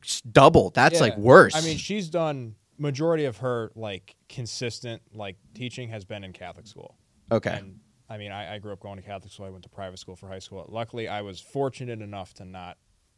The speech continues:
Speaker 2: um, have any of these, these sort of scares, for lack of
Speaker 1: Mm-hmm.
Speaker 2: a better term, with stuff like this. But my mom did sub in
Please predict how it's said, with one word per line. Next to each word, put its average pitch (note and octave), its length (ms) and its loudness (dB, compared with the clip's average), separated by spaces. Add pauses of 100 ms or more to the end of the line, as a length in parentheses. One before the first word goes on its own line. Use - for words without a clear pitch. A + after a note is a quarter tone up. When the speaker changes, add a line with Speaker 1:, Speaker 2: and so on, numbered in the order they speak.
(200)
Speaker 2:
um, E2+ 440 -20 (360)
have F#2+ 280 -20
any F#2 180 -20
of F2 60 -20
these, F2+ 360 -20 (220)
these F#2+ 320 -20 (340)
sort F#2+ 240 -20
of - 40 -20
scares, F#2 600 -16 (120)
for G#2 80 -16
lack A#2 100 -4
of A2 60 -6
Speaker 1:
Mm-hmm. F2+ 180 -8
Speaker 2:
a - 20 -20
better F#2 240 -18
term, F#2 340 -20
with F#2 140 -20
stuff - 260 -18
like F#2 200 -20
this. F2+ 320 -20
But G2 260 -14 (420)
my B2 120 -8
mom B2+ 340 -6
did A2+ 300 -8
sub B2+ 580 -4 (600)
in F#2 220 -16